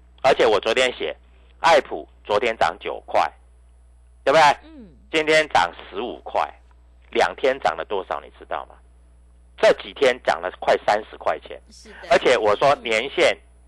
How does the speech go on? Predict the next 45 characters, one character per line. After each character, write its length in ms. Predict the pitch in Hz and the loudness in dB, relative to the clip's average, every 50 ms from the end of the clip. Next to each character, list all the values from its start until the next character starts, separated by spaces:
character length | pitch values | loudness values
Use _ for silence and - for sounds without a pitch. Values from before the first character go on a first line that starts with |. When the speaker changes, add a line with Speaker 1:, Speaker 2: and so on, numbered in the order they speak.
| _ | _
Speaker 1:
两 260 | - 113 110 107 127 139 | -2 0 0 0 0 -2
百 260 | - - 95 80 71 67 - - | -2 -2 0 0 -2 -4 -4 -2
三 160 | 120 95 98 95 _ | -2 -2 -2 -4 _
一 120 | - 87 - _ | -18 -20 -16 _
定 160 | - 120 95 | -10 -10 -8
会 220 | 85 - 104 82 73 _ | -6 -6 -6 -6 -6 _
过。 200 | - - 76 - _ _ _ _ _ _ _ _ _ _ _ _ _ - - - | -14 -16 -16 -16 _ _ _ _ _ _ _ _ _ _ _ _ _ -20 -6 -2
我 140 | - 117 | 2 2
问 140 | 143 156 135 117 | 4 4 2 0
你， 120 | 87 76 - _ _ _ _ _ _ _ _ _ _ _ _ _ - - | -4 -10 -12 _ _ _ _ _ _ _ _ _ _ _ _ _ -20 -14
如 180 | - 110 147 170 | -6 -2 -2 0
果 120 | - 131 107 | 2 0 -2
你 80 | 98 87 - | -2 -4 -8
看 200 | - - 135 113 110 | -6 -6 -6 -4 0
到 280 | - 120 107 90 - - - | 2 2 2 2 0 -2 -6
我 300 | - 117 104 87 78 80 - - | -4 -2 -2 -2 -2 -2 -2 0
的 200 | 107 90 80 - _ - - - - _ - | 0 0 0 -2 _ -20 -20 -20 -20 _ -4
这 80 | - 123 | -4 -2
个 180 | - - 95 87 | 0 -2 -4 -2
Telegram， 500 | - - 110 107 107 - 107 90 82 78 - - _ _ _ _ _ _ _ _ _ _ _ _ _ _ _ _ - - | 0 2 2 2 2 2 0 0 -2 -2 -6 -16 _ _ _ _ _ _ _ _ _ _ _ _ _ _ _ _ -20 -14
你 140 | - 120 123 | -10 -10 -6
今 180 | - - 170 160 | -4 -2 -2 0
天 180 | 165 165 165 165 | 2 0 0 0
开 240 | - - 165 160 | 0 2 2 2
盘 180 | - 139 107 98 107 | 4 2 0 0 0
价， 260 | - - 131 90 76 71 - _ _ - _ _ - | 0 0 0 0 0 -2 -8 _ _ -20 _ _ -2
它 140 | - 170 180 | 0 0 2
没 100 | 202 208 | 4 4
有 180 | 175 135 110 - _ _ - | 4 4 2 0 _ _ 0
跳 200 | - 185 143 - | 2 2 2 2
空 180 | 147 143 135 | 2 0 0
开 160 | - 143 135 | 2 0 0
高 140 | 127 - 127 127 127 123 117 | 2 2 2 4 4 4 2
哦， 60 | 117 - - - - - _ _ _ - | 0 -4 -14 -20 -20 -20 _ _ _ -6
今 120 | - 180 | -2 0
天 120 | 185 180 175 | 0 2 2
开 160 | - 180 175 | 4 4 4
盘 160 | 156 147 151 - | 4 4 2 4
价 220 | - 151 143 127 120 | 4 4 6 6 4
两 180 | 120 135 143 | 4 2 2
百 100 | 127 120 | 2 2
一 80 | 131 131 | 2 0
十 120 | - 127 - | -2 -8 -6
九 220 | - 101 82 80 | -4 -2 -2 0
哦， 180 | 85 85 85 | -2 -2 -4